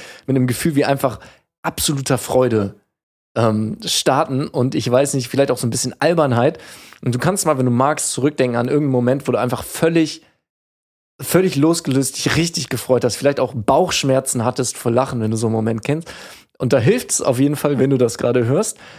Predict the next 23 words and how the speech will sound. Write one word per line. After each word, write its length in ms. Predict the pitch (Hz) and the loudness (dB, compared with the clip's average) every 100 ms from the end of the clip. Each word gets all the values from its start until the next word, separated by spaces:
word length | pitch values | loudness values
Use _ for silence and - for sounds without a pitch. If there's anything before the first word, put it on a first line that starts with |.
| - | -4
und 120 | 123 | 0
so 80 | 123 | 0
ein 60 | 131 | 0
bisschen 260 | 185 143 | -2 -2
<laughs> 80 | 101 | -2
jetzt 120 | - | 0
auch 120 | 147 127 | 2 2
mitgehst 520 | 147 - - 139 - | 0 0 0 0 0
in 100 | 131 | -2
diese 200 | 117 113 | 0 -2
Freude, 420 | - 120 117 - - - - _ | 0 2 2 0 -6 -20 -20 _
den 340 | 135 139 147 | 0 2 4
Mund 260 | 135 170 208 | 4 2 2
einfach 200 | 147 160 | -2 2
mal 160 | 160 139 | 2 2
wirklich 280 | 170 175 | 0 -2
dir 120 | - 151 | -2 -2
zu 120 | 147 | 2
erlauben, 320 | 143 165 156 | 2 2 -2
zu 140 | - | 0
lächeln 600 | 123 117 165 - 147 180 | 2 4 2 2 0 0
und, 400 | - 139 127 117 - _ _ _ _ _ _ _ _ - | 0 0 0 -2 -10 _ _ _ _ _ _ _ _ -2
und 240 | 147 139 | -2 -2